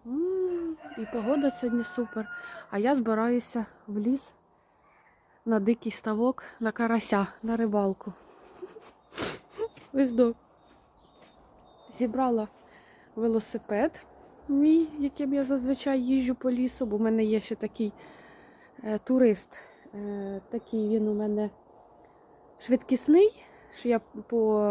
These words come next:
асфальту їжджу, а це по лісу я їжджу на такому велосипеді. Ось примотала вудочку, ми так. Сюди наберу чогось поїсти, напевне, в сумку.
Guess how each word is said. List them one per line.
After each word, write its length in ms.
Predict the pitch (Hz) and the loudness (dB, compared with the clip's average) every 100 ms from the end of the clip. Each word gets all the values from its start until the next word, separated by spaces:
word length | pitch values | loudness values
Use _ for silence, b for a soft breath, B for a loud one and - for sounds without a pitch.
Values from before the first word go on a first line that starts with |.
| 202 | 0
асфальту 460 | 226 - 190 185 196 | -2 0 0 0 0
їжджу, 300 | 185 190 180 | 0 0 0
а 80 | 202 | -2
це 140 | 302 | 0
по 160 | 311 294 | 0 2
лісу 320 | 208 185 - | 2 0 -2
я 120 | 185 | -2
їжджу 320 | 185 190 185 190 | 0 0 0 -2
на 60 | |
такому 320 | 185 202 202 | -6 -4 -2
велосипеді. 720 | 190 190 196 - 196 320 370 339 B B B B B | 0 0 -2 -6 -2 0 2 0 B B B B B
Ось 140 | 233 - | -8 -2
примотала 640 | 247 240 240 240 233 214 | 2 4 4 4 4 6
вудочку, 720 | 202 202 202 240 - - 330 - - | 2 0 0 0 -2 0 2 0 0
ми 180 | 269 | 0
так. 380 | 269 269 294 - - - - - - - B B B B B 370 - | 4 6 6 6 -4 -8 -18 -20 -20 -20 B B B B B -8 -10
Сюди 360 | - 202 254 | -6 4 6
наберу 420 | 240 208 233 240 | 6 6 6 6
чогось 560 | 220 233 208 214 - - - | 6 2 2 0 0 -8 -4
поїсти, 520 | - 214 220 359 - 349 | 2 4 6 4 6 6
напевне, 460 | 311 302 294 285 | 6 4 4 4
в 60 | 277 | 2
сумку. 540 | - 285 277 - 247 | 0 2 2 0 -8